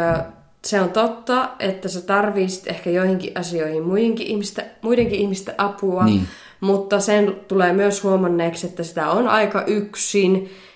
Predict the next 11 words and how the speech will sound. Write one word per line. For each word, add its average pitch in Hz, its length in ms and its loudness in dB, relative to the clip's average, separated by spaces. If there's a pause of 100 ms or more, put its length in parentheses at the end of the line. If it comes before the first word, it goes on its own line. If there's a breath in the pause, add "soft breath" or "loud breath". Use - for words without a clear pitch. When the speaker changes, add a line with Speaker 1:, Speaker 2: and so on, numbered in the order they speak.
Speaker 1:
niin 180 480 2 (160)
siinä 208 420 4
tulee 180 440 0
se, 180 400 -2
että 170 300 -4
jos 190 360 2
sä 190 80 0
sitten 185 460 -2 (280)
niin 180 180 -2
kuin - 340 -4 (100)
itekin 190 800 0